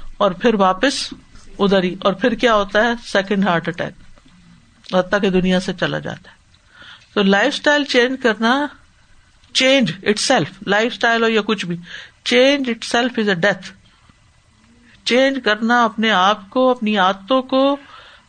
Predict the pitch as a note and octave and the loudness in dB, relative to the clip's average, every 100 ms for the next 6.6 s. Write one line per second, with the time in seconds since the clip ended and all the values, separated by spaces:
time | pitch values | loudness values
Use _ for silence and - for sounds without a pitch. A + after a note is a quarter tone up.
0 | _ - A3 A#3+ A#3 A3+ A#3 A3 A#3 B3 | _ -2 -2 0 0 0 0 0 0 0
1 | B3+ B3+ B3+ B3+ A#3 A#3+ A#3 B3+ B3+ C4+ | 0 0 0 0 0 -2 0 0 0 2
2 | C#4 C4+ - G#3 A#3+ A#3 A#3 G#3 A#3 A#3+ | 2 0 -2 -4 -2 -2 0 0 2 2
3 | C4+ C4+ C4+ B3 A3+ A#3+ C4 C4 B3+ A#3+ | 0 0 2 4 2 2 0 0 0 -2
4 | A#3+ - - - - _ _ - G3+ A3 | -4 -14 -20 -20 -20 _ _ -12 -4 2
5 | A#3+ G3+ G3+ A#3+ B3 A3+ G#3+ - G#3 G3 | 2 0 0 2 2 0 0 0 -2 0
6 | E3+ E3 E3+ E3 D3 | 0 -2 -6 -10 -14